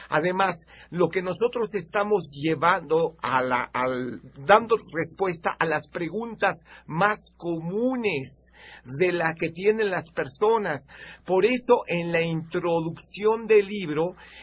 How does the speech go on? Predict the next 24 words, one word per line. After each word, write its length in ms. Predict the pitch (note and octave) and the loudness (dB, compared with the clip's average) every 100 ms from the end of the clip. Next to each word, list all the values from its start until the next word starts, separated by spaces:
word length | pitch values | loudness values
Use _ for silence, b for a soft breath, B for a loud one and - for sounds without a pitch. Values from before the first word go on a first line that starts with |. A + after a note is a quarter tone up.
| - | -4
el 220 | F3 F3 | 0 2
maestro 440 | D#3+ D#3+ G3 G#3 G#3 E3+ | 2 2 2 0 -4 0
Shaya 300 | G#3 G3+ F#3+ | 0 2 0
Michan 640 | F3+ C#3 - G3 D3 C#3+ B B B | -2 -4 4 4 4 -2 B B B
me 340 | - D3+ E3+ E3+ | -6 -2 0 0
ha, 200 | - D#3 G#3 | 4 4 4
y 120 | A3+ | 2
me 120 | G#3 | -2
hizo 220 | A3+ - F3+ | 0 -2 -2
favor 340 | F#3 D#3+ F#3+ | -2 -2 -2
de 100 | F3+ | 0
escribir 560 | F#3 - G3 F#3+ F#3+ D#3 - b b b _ _ | -2 -4 -8 -4 -4 -4 -8 b b b _ _
que 400 | - A#3+ A3 F3 B B B - | 0 4 6 4 B B B 6
este 340 | A#3+ - G#3+ | 6 6 2
libro 280 | G#3 A3 A3 | 4 2 0
es 80 | - | 2
un 160 | G#3+ A3 | -2 -4
libro 360 | A3 G#3 G#3 - - | 0 2 2 2 -8
imprescindible 1600 | A#3 C#4+ C#4+ B3 - B3 A#3+ - A#3+ A#3 A3+ G#3 A3+ A3+ A3 A3+ | -4 -2 -2 -4 0 0 0 -4 -10 -8 -8 -8 -8 -4 0 0
en 120 | G3+ | 0
cada 460 | E3+ G#3 G#3+ G#3 G3 | 0 0 2 2 2
uno 380 | G3+ A3 G#3 G3 | 0 0 0 0
de 120 | F#3 | 0
los 220 | E3 D#3+ | -2 -4